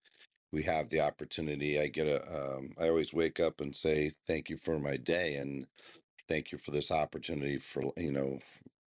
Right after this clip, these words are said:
for another day of life." And I pray that I'll do something good and positive with it. So I'm, I'm pretty good at that part. I'm not so,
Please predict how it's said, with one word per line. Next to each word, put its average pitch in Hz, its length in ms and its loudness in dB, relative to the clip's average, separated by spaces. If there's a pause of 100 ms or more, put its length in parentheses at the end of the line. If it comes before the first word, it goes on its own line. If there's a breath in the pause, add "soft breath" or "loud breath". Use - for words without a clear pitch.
for 78 160 0
another 71 280 0
day 73 160 2
of 69 100 4
life." 73 460 0
And 69 140 -6
I 67 160 -4 (180)
pray 82 200 2
that 67 140 0
I'll 67 160 2
do 73 240 -4
something 76 580 -2
good 80 300 4
and 67 160 -4
positive 78 520 -2
with 67 160 -2
it. 67 140 -6 (480 soft breath)
So 76 440 2 (500 loud breath)
I'm, 95 260 0 (120)
I'm 101 140 0
pretty 330 300 2
good 110 280 4
at - 160 0
that 85 280 2
part. 62 340 -12 (100)
I'm 80 180 -6
not 90 300 0
so, - 640 0